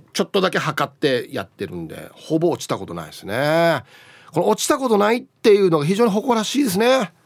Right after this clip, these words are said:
誇るべきところだと思います、本当に。誰にも褒められないんですけど。<laughs>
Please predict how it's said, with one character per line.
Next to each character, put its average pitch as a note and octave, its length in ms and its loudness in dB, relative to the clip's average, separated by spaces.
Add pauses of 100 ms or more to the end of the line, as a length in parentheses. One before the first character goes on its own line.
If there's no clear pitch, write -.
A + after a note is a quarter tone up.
(1120)
誇 A3+ 280 2
る A#3+ 60 2
べ B3 120 2
き B3+ 80 -4
と A#3+ 100 0
こ A#3 100 4
ろ F#3 60 4
だ D3 80 0
と D3 100 -2
思 C#3+ 120 2
い C#3+ 40 2
ま C3 80 2
す、 A#2 160 -8
本 A#2+ 200 -2
当 A#2 100 0
に。 G#2+ 180 -2 (840)
誰 C#3+ 180 2
に D#3+ 60 2
も C3 120 2
褒 C3+ 60 2
め C#3 80 2
ら C3 80 2
れ C3+ 80 0
な C3 60 2
い - 20 2
ん A#2 40 0
で G#2 60 -6
す - 80 -8
け A#2 80 0
ど。 G2+ 180 -2
<laughs> - 60 -10